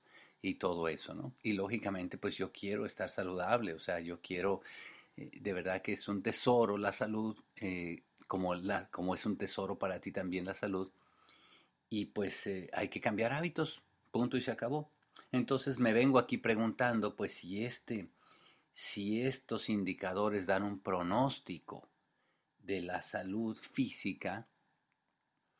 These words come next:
¿será que hay unos indicadores también que dan un pronóstico para unas relaciones?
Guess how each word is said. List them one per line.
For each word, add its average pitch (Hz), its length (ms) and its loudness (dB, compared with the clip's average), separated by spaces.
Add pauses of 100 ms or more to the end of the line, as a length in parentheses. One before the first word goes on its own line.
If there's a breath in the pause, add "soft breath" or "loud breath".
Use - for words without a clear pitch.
(200 loud breath)
¿será 104 320 2
que 113 120 2
hay 107 120 4
unos 113 300 2
indicadores 95 920 0
también 90 640 -4 (880 soft breath)
que 95 140 0
dan 92 160 0
un 104 140 0
pronóstico 95 800 -2
para 90 240 2
unas 95 320 0
relaciones? 87 720 -4